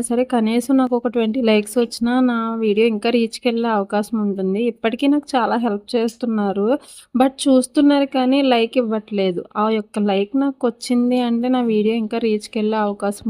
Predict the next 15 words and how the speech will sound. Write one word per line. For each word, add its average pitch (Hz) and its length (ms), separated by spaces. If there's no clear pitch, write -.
ఉంటుంది. 190 480
నేను, 247 240
మీరు 262 200
ఒక్క 254 160
లైక్ 214 280
ఇచ్చినంత 269 400
మాత్రాన 262 520
నేను 247 220
ఇంకా 220 160
మానిటైజేషన్ 240 680
కూడా 240 140
ఎలిజిబుల్ 226 360
కాలేదు. 202 560
ఆ - 20
ఒక్క - 200